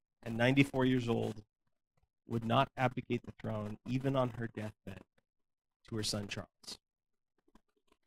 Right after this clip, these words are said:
Why? Because he had not been formed and shaped in a way that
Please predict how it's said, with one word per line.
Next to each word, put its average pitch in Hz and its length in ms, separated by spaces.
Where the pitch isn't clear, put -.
Why? 123 300
Because 120 280
he 113 80
had 107 100
not 110 180
been 101 140
formed 104 300
and 101 100
shaped - 320
in 98 100
a 101 60
way 101 240
that 101 100